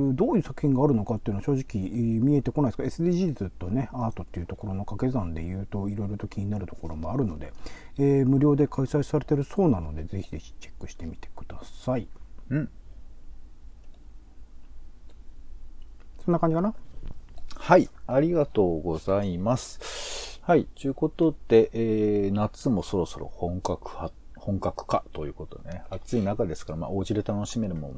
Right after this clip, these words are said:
Speaker 2: ものも含めて、えー、いろいろと見ていただければなと思いますが、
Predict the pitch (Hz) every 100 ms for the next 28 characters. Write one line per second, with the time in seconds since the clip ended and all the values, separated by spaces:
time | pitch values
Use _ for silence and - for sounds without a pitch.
0 | - 90 85 82 73 - - - 139 95
1 | - 67 - 82 73 73 76 78 82 85
2 | 85 - - 78 80 87 80 85 120 110
3 | 80 80 92 104 - - -